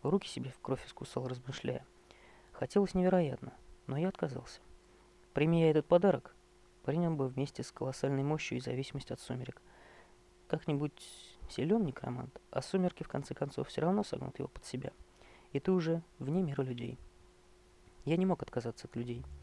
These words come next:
Я не питал иллюзий. Люди ненавидели меня. А я, не знаю уж наверняка, не любил их. Но меня к ним влекло.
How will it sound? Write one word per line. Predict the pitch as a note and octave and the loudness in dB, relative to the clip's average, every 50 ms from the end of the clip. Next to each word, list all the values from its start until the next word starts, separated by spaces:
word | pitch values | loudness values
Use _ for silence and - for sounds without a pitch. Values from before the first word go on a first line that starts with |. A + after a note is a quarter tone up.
| - - - - - - - - - - | -16 -20 -20 -20 -20 -20 -20 -18 -4 2
Я | D#3+ F#3 | 4 6
не | G3+ G3+ | 6 6
питал | - G3+ - A3+ G#3+ F3 C3+ | 4 4 4 4 4 4 4
иллюзий. | B2+ B2 A#2+ B2 A#2+ B2+ - - - - - - - - - - | 2 0 -2 -2 -6 -8 -12 -16 -20 -20 -20 -20 -20 -16 -8 -2
Люди | C#3 E3+ E3+ D3+ D3+ | 2 2 2 2 2
ненавидели | D#3+ E3 E3+ F3+ F#3 F#3 D3 A#2+ B2 A#2+ | 2 4 4 6 6 4 4 2 -2 -4
меня. | A#2+ B2 A#2 - - - - - - - - - | -4 -6 -6 -8 -10 -14 -20 -20 -20 -12 -6 -2
А | C3+ | 0
я, | E3 G#3 A#3+ A#3+ - - - - - - - - - - - - - - - - - - - - | 2 2 2 2 -2 -6 -20 -20 -20 -20 -20 -20 -20 -20 -20 -20 -20 -20 -20 -20 -20 -14 -6 0
не | D#3 F#3 | 4 6
знаю | A#3+ C#4 C4+ | 6 6 6
уж | - - - | 4 2 -2
наверняка, | B2+ B2+ B2+ B2 B2 - - | -4 -2 -2 -2 -2 -2 -2
не | B2 C#3 E3+ | 0 0 2
любил | G#3 G#3+ G#3 A3 F3+ - | 2 2 4 4 2 2
их. | - - - - - - - - - - - - - - - - | 0 -4 -12 -18 -20 -20 -20 -20 -20 -20 -20 -20 -20 -14 -4 0
Но | E3+ | 2
меня | G3+ A#3+ B3+ B3 | 4 4 4 2
к | - F3+ | 4 4
ним | F#3 F3+ | 2 4
влекло. | D3 B2 - - - - | 2 0 -2 -4 -8 -8